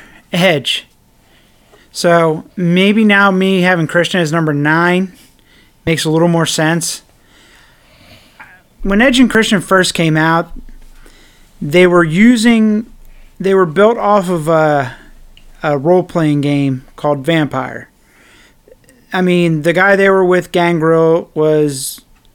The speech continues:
one of the clans in Vampire. I mean, anyone who's familiar with will understand what I'm saying. I know people listening will probably have no clue what I'm saying.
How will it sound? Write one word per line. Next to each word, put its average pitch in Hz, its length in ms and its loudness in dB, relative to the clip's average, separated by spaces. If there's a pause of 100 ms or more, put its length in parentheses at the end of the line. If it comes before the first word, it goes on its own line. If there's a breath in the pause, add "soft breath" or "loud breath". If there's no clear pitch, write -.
(300)
one 165 220 -2
of 165 80 -2
the 160 100 0
clans 156 420 -2
in 147 120 -2
Vampire. 135 880 -4 (240)
I 165 140 -2
mean, 170 80 0
anyone 170 240 0
who's 156 280 -4
familiar 151 400 -2
with 139 220 -6
will 139 100 -8
understand 139 340 -4
what 139 60 -2
I'm 131 100 -4
saying. 135 300 -4
I 139 80 -2
know 147 140 0
people 147 320 -6
listening 165 300 -4
will 143 80 -4
probably 135 200 -6
have 131 140 -6
no 135 200 -4
clue 277 300 -4
what 247 140 2
I'm 214 100 0
saying. 185 380 -2